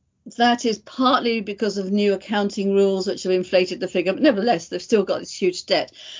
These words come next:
Now, they've managed to pay off, or they will be paying off some of this. They've sold, they've raised about a billion dollars, I think it is, through selling off some of their terminal assets. They've done some, uh, sale and leaseback transactions.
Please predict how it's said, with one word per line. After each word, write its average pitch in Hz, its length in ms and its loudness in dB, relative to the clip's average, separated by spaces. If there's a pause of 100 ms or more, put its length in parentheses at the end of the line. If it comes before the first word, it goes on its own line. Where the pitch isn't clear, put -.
(120)
Now, 226 120 4
they've 226 160 4
managed 254 340 4
to 226 60 -4
pay 214 320 2
off, 202 120 0
or 202 120 4
they 208 160 2
will 233 220 6
be 196 100 2
paying 190 340 0
off 180 120 -6
some 190 240 -2
of 175 80 -6
this. 185 220 -4
They've 180 200 2
sold, 202 520 2 (200)
they've 196 180 -2
raised 208 240 2
about 190 220 -2
a 190 60 -8
billion 196 360 0
dollars, 185 300 2
I 190 80 2
think 185 220 -4
it 185 100 -4
is, 185 160 -2
through 190 140 -4
selling 190 320 -2
off 180 100 -4
some 180 200 -2
of 175 60 -2
their 175 120 0
terminal 185 500 0
assets. - 540 -4 (560)
They've 208 180 2
done 202 240 4
some, 190 400 -2 (1080)
uh, 180 200 -2
sale 196 320 4
and 180 160 4
leaseback 190 460 -2
transactions. 185 840 -2